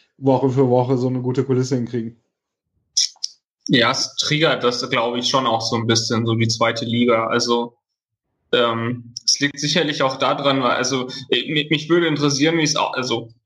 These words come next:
Speaker 2: das werden wir zum Glück und hoffentlich nicht erleben, wie es wäre, wenn wir auf Platz zehn, zwölf, dreizehn stehen würden. Aber dadurch, dass es läuft und dass wir halt in der zweiten Liga sind, ähm, wird es, glaub ich, auch so ein bisschen getriggert. Die Leute haben,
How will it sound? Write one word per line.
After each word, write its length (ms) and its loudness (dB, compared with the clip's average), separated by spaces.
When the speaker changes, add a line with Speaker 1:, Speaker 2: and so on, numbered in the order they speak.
Speaker 2:
das 240 4
werden 180 2
wir 120 0
zum 220 -2
Glück 240 0
und 120 4
hoffentlich 400 -2
nicht 140 -2
erleben, 540 0
wie 60 2
es 180 -2
wäre, 340 -2
wenn 180 -2
wir 120 2
auf 200 -2
Platz 260 -2
zehn, 300 2
zwölf, 320 0
dreizehn 440 -2
stehen 380 -2
würden. 420 0
Aber 220 2
dadurch, 340 0
dass 220 -2
es 160 -4
läuft 480 0
und 80 2
dass 180 0
wir 100 0
halt 200 -2
in 100 -4
der 140 0
zweiten 420 0
Liga 280 2
sind, 460 0
ähm, 480 -2
wird 140 2
es, 140 -2
glaub 200 2
ich, 120 0
auch 100 2
so 100 -6
ein 80 -2
bisschen 280 -2
getriggert. 500 -2
Die 100 -4
Leute 380 2
haben, 320 -2